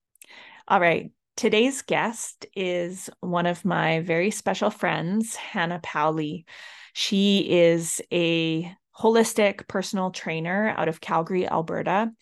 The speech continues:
and also has many other tools in her toolkit. She's a body worker, an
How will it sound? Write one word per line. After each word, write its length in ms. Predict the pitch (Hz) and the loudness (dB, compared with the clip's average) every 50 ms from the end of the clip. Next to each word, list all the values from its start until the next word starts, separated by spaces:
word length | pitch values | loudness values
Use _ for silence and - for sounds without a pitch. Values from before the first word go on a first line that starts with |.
| - - - - - - _ | -20 -20 -20 -20 -20 -8 _
and 80 | 226 | 2
also 280 | 247 262 262 269 277 254 | 4 4 4 4 0 0
has 560 | 240 226 247 226 214 214 208 202 - - - - | 2 4 6 6 6 6 4 0 -4 -8 -10 -6
many 440 | - 208 208 208 202 196 196 190 - | -2 0 0 0 0 0 -2 -4 -4
other 240 | 185 180 185 180 175 | -4 -4 -4 -4 -6
tools 400 | - - 196 180 165 170 170 175 | -6 -6 -4 -2 -2 -2 -4 -6
in 100 | 165 160 | -8 -8
her 160 | 165 160 160 | -8 -10 -12
toolkit. 560 | - - - - - - - - - - - - - - | -10 -8 -6 -6 -6 -6 -6 -6 -6 -6 -6 -10 -14 -14
She's 240 | - - 185 175 170 | -8 -4 -4 -2 -2
a 60 | 175 | -2
body 340 | 160 - 156 156 156 165 165 | 0 0 0 0 0 0 0
worker, 720 | 160 170 165 160 160 - - 170 165 160 156 151 - - - - | 2 2 2 2 0 0 0 2 4 4 4 2 0 0 -2 -4
an 380 | 160 156 151 156 156 160 160 | -4 -2 -2 -2 -4 -4 -6